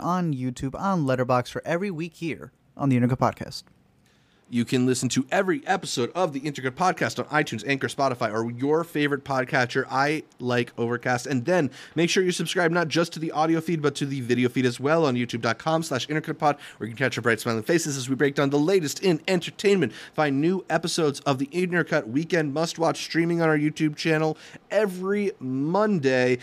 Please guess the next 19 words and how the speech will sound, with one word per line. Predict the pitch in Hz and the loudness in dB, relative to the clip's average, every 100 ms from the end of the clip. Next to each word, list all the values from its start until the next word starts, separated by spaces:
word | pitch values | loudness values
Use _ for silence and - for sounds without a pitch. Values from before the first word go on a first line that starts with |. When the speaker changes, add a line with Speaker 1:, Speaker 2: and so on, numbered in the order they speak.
| - | -4
Speaker 2:
usually | - 233 170 165 143 | -4 0 0 2 0
at | 131 | 2
three | 127 123 | 2 0
P | - 120 | -2 -2
M, | 113 107 104 - - | 0 0 -4 -8 -4
sometimes | 147 156 170 156 156 151 | 0 0 2 0 0 -2
a | |
little | 143 156 | 0 2
later | 156 156 139 104 - - | 2 2 2 -2 -8 -10
if | 127 139 | -4 -2
we | 127 | 0
gotta | 135 131 | 2 2
get | 139 135 | 2 0
in | 135 | 0
extra | 147 - 143 | -2 -2 -2
screenings | - 170 156 151 143 | -2 0 0 0 0
of | 135 | 0
Nope. | 147 123 - - | 0 -2 -8 -6
It's, | 135 127 | -6 -4